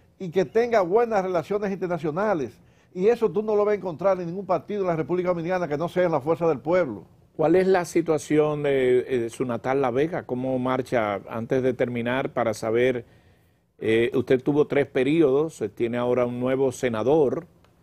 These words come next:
Speaker 2: que hace, en algún momento hicieron esquina desde la oposición, la Fuerza del Pueblo con el P R M para desbancar al P L D. ¿Cómo marcha eso en La Vega hacia lo interno?
Speaker 1: Mira, tú sabes que La Vega es una ciudad que tiene una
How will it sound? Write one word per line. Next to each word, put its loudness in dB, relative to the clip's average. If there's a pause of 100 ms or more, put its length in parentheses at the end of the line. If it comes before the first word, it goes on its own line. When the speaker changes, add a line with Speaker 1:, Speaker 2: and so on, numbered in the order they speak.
(680)
Speaker 2:
que 0
hace, 0
en -6
algún -4
momento -2
hicieron 0
esquina -4 (160)
desde 2
la 0
oposición, -2
la -2
Fuerza -4
del -2
Pueblo 0
con -6
el -6
P 0
R 0
M -2
para -6 (720)
desbancar 0
al 2
P 0
L 2
D. -2 (340)
¿Cómo 0
marcha 0
eso -2
en 0
La 0
Vega 0
hacia -6
lo -2
interno? -6 (400)
Speaker 1:
Mira, 4
tú -6
sabes 4
que 0
La 4
Vega 2
es -4
una -6
ciudad -2
que -6
tiene -4
una -2